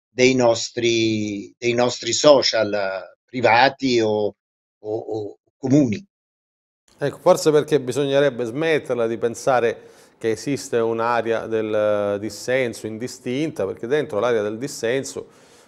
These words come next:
Speaker 2: ci sono personaggi, eh, che, eh, vivono di odio, di mistificazione, di, di veleno,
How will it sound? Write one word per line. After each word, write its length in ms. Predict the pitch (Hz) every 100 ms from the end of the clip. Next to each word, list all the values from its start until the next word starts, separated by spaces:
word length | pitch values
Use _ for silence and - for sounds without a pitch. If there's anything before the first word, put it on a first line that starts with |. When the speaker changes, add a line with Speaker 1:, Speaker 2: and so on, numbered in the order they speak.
| _
Speaker 2:
ci 140 | 120
sono 360 | - 139 123 101
personaggi, 920 | 107 - 123 117 120 110 95 101 92
eh, 360 | 90 95 98 104
che, 560 | - 117 113 113 110 104
eh, 60 |
vivono 480 | 104 147 160 113 104
di 180 | 95 98
odio, 540 | 110 139 113 101 95
di 260 | 95 95 92
mistificazione, 1300 | 95 98 104 101 104 104 - 123 127 123 104 95 92
di, 480 | 98 95 92 92
di 240 | 90 95 92
veleno, 800 | 92 95 110 143 113 104 98